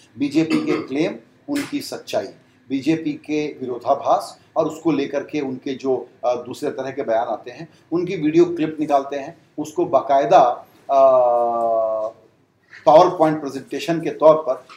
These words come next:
चलाते हैं और इसी तरीके से उनका एक जुमला चल गया है मराठी में कि "अरे ये वीडियो लगाओ,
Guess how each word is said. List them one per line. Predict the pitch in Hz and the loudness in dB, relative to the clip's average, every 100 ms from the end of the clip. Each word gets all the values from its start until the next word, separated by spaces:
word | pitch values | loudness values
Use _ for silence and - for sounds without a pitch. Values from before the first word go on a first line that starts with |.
| - | -2
चलाते | 143 127 - | 2 2 2
हैं | 196 139 165 _ 127 | -2 -2 -8 _ -4
और | 143 | -4
इसी | - 196 | -6 -6
तरीके | 165 147 156 | -4 -4 -6
से | 151 | -6
उनका | 131 131 | -6 -2
एक | 147 - | -2 -2
जुमला | 120 135 147 | -6 -2 -2
चल | 139 139 | -2 -2
गया | 135 | -2
है | 131 | -2
मराठी | 139 110 - 156 | 0 -2 -2 -2
में | 131 135 - - - | -4 -6 -12 -12 -2
कि | 175 | 2
"अरे | 190 190 | 4 6
ये | 165 | 4
वीडियो | 147 147 147 | 2 0 2
लगाओ, | 123 117 110 - | 2 0 0 -2